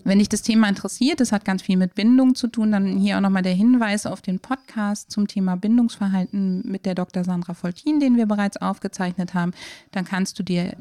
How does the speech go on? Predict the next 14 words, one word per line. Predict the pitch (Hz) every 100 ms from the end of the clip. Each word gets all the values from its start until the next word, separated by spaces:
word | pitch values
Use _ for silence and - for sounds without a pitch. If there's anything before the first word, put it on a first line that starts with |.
| -
den | 180 175
gerne | 175 175
nochmal | 175 175 180 175
anhören. | 175 170 175 175
Aber | 190 185
das | 220 - 208
wieder | 220 233 226 -
auch | 196
ein | 214 190
Fall, | - 185 208 277 - - - -
wo | 185 190 214 226
eben | - 214 208 196
der | 185 180
Hund, | 220 262 285 -